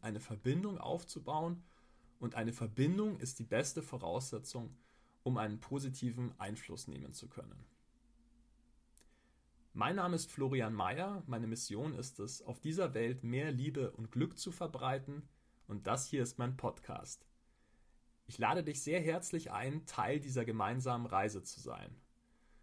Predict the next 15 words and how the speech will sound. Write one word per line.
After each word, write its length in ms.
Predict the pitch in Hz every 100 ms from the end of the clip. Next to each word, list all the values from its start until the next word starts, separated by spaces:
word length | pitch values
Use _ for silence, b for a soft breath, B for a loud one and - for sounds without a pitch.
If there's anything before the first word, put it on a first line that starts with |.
| b b b
Ich 140 | - -
freue 300 | - 127 156
mich 200 | 131 131
sehr, 380 | 110 131 208 170
wenn 120 | 135
du 60 |
meinen 280 | 120 98 95
Podcast 560 | - 135 - 101 - -
abonnierst. 720 | 110 110 127 226 262 - - _ _ _
Bis 160 | 117 -
Samstag 600 | 101 185 - 160 151 165
gibt 180 | 131 131
es 140 | 117
immer 280 | - 151 156
mindestens 580 | 131 160 156 - 131